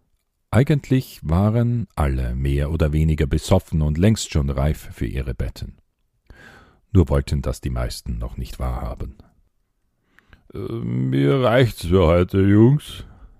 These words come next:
lallte George, während er versuchte, gerade stehen zu bleiben, damit er nicht zu Boden stürzte, wenn seine Schlagseite zu stark wurde.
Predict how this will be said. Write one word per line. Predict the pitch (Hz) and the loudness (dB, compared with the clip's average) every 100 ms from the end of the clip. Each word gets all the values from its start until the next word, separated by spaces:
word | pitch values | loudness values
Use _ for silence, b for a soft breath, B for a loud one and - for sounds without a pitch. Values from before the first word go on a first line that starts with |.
| b _ - | b _ -6
lallte | 71 76 - 73 | -4 -4 -4 -6
George, | - 76 78 78 - | -2 0 0 -2 -4
während | 71 73 73 - | -6 -4 -6 -4
er | 82 | -4
versuchte, | 78 85 107 101 - 92 | -2 0 2 2 2 0
gerade | 92 87 104 92 85 | 2 2 2 2 -2
stehen | - 82 82 | -2 -2 -2
zu | - 78 | -4 -4
bleiben, | 85 87 87 - B B B | 0 2 0 -4 B B B
damit | 120 127 | 0 2
er | 120 | 0
nicht | 107 - | -2 -2
zu | - 85 | 0 0
Boden | - 87 92 85 | 2 0 0 -4
stürzte, | - 80 78 - - 78 - b b b | -2 -2 -2 -4 -2 -2 -4 b b b
wenn | 76 | -6
seine | 73 67 | -4 -4
Schlagseite | - - 64 - - 67 64 67 | -6 -6 -6 -8 -6 -6 -6 -10
zu | - - | -10 -14
stark | - 69 64 - - | -8 -6 -6 -12 -12
wurde. | 50 73 | -12 -12